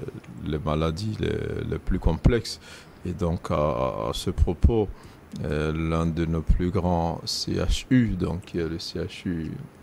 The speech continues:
euh, Sylvanus Olympio, euh, souffre d'équipement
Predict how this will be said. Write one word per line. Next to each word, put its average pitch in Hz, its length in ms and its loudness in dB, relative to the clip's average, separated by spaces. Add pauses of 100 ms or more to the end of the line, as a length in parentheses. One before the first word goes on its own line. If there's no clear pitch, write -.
(240)
euh, 64 240 -4 (120)
Sylvanus 80 640 -2
Olympio, 87 640 2 (600)
euh, 62 340 -2 (380)
souffre - 480 2
d'équipement 101 720 0